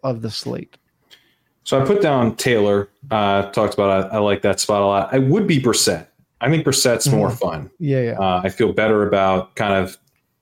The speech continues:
Speaker 2: his ceiling because of the pass volume that could really be behind him. I think the overall game environment of them just, like, needing to pass, them being aggressive right out of the gate,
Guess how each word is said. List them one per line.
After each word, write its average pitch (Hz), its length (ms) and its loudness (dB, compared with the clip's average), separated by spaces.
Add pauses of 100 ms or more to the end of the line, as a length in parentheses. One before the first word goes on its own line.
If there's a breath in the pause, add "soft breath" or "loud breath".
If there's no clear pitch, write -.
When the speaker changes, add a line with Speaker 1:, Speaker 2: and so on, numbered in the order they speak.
Speaker 2:
his - 240 0
ceiling 135 380 2
because 107 260 0
of 98 60 -2
the 95 140 0
pass 123 400 -2
volume 123 420 2
that - 200 -2 (200)
could 131 160 -2
really 120 220 2
be 117 80 2
behind 113 440 0
him. 107 320 0 (280)
I 101 40 0
think 98 120 -2
the 98 120 2
overall 107 420 2
game 107 180 0
environment 101 400 2
of 90 60 -2
them 90 180 0
just, - 120 -8
like, 87 160 -6
needing 120 320 2
to 110 60 0
pass, 110 340 -2
them 92 120 -2
being 90 180 0
aggressive 87 400 -2
right 85 140 0
out 80 100 0
of 80 40 -8
the 92 60 -4
gate, 139 500 -2